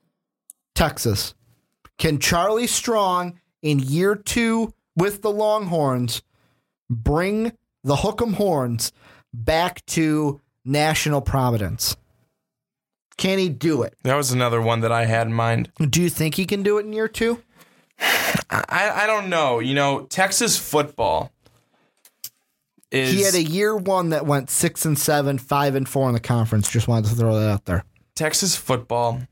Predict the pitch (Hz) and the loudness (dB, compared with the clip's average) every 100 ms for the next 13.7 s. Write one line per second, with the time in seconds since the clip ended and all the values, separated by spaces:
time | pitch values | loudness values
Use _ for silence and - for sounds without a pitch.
0 | _ _ _ _ _ _ - 123 120 113 | _ _ _ _ _ _ -4 0 0 0
1 | - 131 135 160 - - 120 113 110 - | -2 0 0 0 -2 0 0 0 -4 -14
2 | - _ _ - _ - 123 123 143 135 | -20 _ _ -20 _ -4 0 0 2 0
3 | 127 131 135 110 - - 156 147 143 143 | 0 0 0 -2 -6 -4 2 4 2 0
4 | - 117 131 - 131 117 90 127 _ _ | -2 -2 0 0 0 0 -2 -6 _ _
5 | _ _ _ _ _ _ _ 117 120 117 | _ _ _ _ _ _ _ -2 2 2
6 | 117 - - - - _ _ _ _ _ | 0 -2 -6 -8 -14 _ _ _ _ _
7 | 139 131 160 170 165 151 127 120 120 135 | -2 0 0 0 0 -2 -2 0 0 0
8 | 135 147 147 139 143 143 156 156 - _ | -2 0 0 -2 -2 -2 -2 -2 -6 _
9 | _ _ - 117 143 151 143 123 135 123 | _ _ -4 0 0 0 0 0 0 0
10 | 123 95 104 - - 117 113 80 73 - | 0 0 0 -2 0 2 2 -2 -4 -8
11 | - _ _ _ _ - 196 226 196 202 | -20 _ _ _ _ -4 -2 0 -2 -2
12 | - 165 131 127 226 - - _ _ _ | 0 0 2 2 0 -4 -10 _ _ _
13 | _ _ - 151 160 160 | _ _ -2 0 2 0